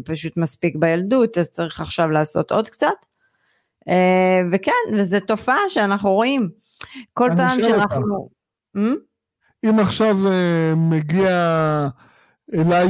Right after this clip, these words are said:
Speaker 2: אה, אחד הבנים שלי ואומר לי, "תקשיב, יש לי כאבים, אני סובל כך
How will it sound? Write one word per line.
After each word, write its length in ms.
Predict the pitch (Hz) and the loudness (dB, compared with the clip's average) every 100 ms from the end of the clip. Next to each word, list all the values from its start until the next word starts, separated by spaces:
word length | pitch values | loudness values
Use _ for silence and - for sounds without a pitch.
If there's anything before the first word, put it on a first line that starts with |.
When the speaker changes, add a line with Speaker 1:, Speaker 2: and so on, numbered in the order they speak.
| 185 | 2
Speaker 2:
אה, 520 | 170 160 156 147 143 | 2 2 2 2 2
אחד 280 | 139 175 170 | 0 0 0
הבנים 380 | 165 151 156 190 | 0 0 0 0
שלי 360 | 180 190 190 180 | 0 0 2 0
ואומר 420 | 151 151 160 175 | 0 -2 0 0
לי, 260 | 170 170 160 - | 2 0 0 -4
"תקשיב, 600 | 147 - 214 220 208 180 | -8 -6 -4 -2 0 0
יש 200 | 170 196 | -2 -4
לי 140 | 175 - | -8 -4
כאבים, 540 | 156 151 185 240 220 | -2 0 0 0 0
אני 160 | 175 160 | 0 -2
סובל 460 | - 156 202 202 | -2 0 2 0
כך 300 | 185 185 185 | 0 0 0